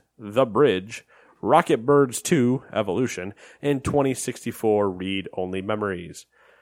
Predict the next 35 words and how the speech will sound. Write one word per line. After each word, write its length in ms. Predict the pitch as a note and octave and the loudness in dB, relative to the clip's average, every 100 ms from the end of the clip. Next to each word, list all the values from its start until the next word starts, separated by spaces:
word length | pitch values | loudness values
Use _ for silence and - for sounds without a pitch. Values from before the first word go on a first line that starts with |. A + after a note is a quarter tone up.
| _ _ _ _ | _ _ _ _
And 200 | C3 B2+ | -2 2
then, 400 | D3 E3 A#2 F2 - _ | 4 4 0 -6 -14 _
if 180 | - A2 | -8 -6
you 200 | G#2+ C3+ | -2 -2
wanted 320 | B2 B2+ B2 A2+ | 2 0 0 -4
to 140 | A#2+ | -6
spend 580 | - - B2+ B2+ B2 G#2+ - _ | -6 -2 -2 -2 -6 -10 -18 _
the 100 | - A2+ | -6 -4
twelve 360 | - A#2+ A#2 | 0 2 2
dollars 580 | A2 A2+ A2 A2 G#2 - _ _ | 2 2 2 2 -2 -6 _ _
for 220 | - B2+ | 2 4
the 100 | B2 | 4
monthly 420 | A#2 B2 A#2+ B2+ | 2 0 0 -2
ones 300 | A#2+ A#2+ B2 A2 | 0 0 -2 0
for 160 | A#2+ | 0
November 680 | A#2+ B2 A2+ A2+ C3 B2+ B2+ | 2 2 2 -2 0 0 0
in 120 | A2 | 0
Humble 320 | A#2 B2+ B2 B2 | 0 0 0 0
Bundle, 500 | C3 A#2 G2 G2 - - _ _ _ _ _ | 0 0 0 -2 -6 -20 _ _ _ _ _
spending 380 | - B2+ A#2 A2 | -2 0 0 -4
twelve 240 | A#2+ A#2 | -2 0
dollars 320 | A2+ A2 G#2+ A2 | 2 2 2 0
now 240 | A2 A2 | 0 0
immediately 440 | G2+ A#2+ A#2+ A2+ | 0 -2 -2 -2
gets 220 | A2 A2+ A2+ | -2 -4 -4
you 100 | F2+ | -2
access 380 | A2 - B2+ - | -4 -4 -8 -4
to 160 | C3 | -6
Hollow 340 | G#2 C#3 D3+ D3 | -2 0 2 0
Knight, 380 | C#3+ D3+ - _ _ _ _ _ | -2 -4 -8 _ _ _ _ _
the 100 | G2+ | -10
Hitman 500 | - - B2+ B2 A#2+ | -4 -2 0 -2 -4
Complete 440 | - G#2 - C3+ - | -8 -8 -6 -6 -10
First 380 | - C3+ C3 - | -6 -2 -2 -2
Season, 420 | C#3+ C#3 D#3 D#3+ | -2 0 -2 -4